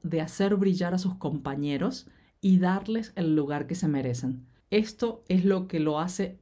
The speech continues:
un gran artista. La parte más interesante de todo el juicio es el equipo que acompaña al fiscal Stracera. Junto a él está su adjunto, Luis Moreno Ocampo,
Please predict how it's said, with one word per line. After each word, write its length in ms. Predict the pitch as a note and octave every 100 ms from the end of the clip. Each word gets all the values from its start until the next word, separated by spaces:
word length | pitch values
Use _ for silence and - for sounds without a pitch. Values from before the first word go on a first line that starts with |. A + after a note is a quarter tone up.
| _
un 320 | G3+ G3 F#3+
gran 340 | F3+ D3 D#3
artista. 540 | D3 B2+ C3 B2+ - - - _ _ _ _ _ _ _ _ _ _ _
La 280 | A3 G3+ G3
parte 340 | A#3 C4+ - C#4
más 360 | A3+ B3+ -
interesante 680 | D4+ C4+ F#3+ F#3 F#3 G3 A3
de 80 | E3
todo 240 | F#3+ G#3
el 100 | G#3
juicio 540 | F#3 G#3+ A3 - D4 D4+ _ _ _ -
es 320 | A3+ A#3+ - -
el 200 | G3 F3+
equipo 580 | F3 G#3+ A3 - C4+ -
que 80 |
acompaña 560 | F#3+ F3+ E3 F3+ F#3+ G#3+
al 260 | - F3+ F3
fiscal 560 | E3 - - E3+ F3+ - -
Stracera. 640 | - E3+ D#3 - C3+ - - _ _ _ _ _
Junto 440 | - B3+ C4 B3+
a 100 | G3+
él 320 | G3+ C4 D#4 - _ _ _ _
está 560 | F#3+ F#3 G3+ G3 A3 -
su 380 | - - F3 F3
adjunto, 720 | E3 - - A#3 A#3 C#4 D#4+ _
Luis 320 | F3+ F#3+ F#3+
Moreno 460 | F#3+ E3+ D#3+ D#3 -
Ocampo, 580 | D#3 E3 D#3+ D3+ B3+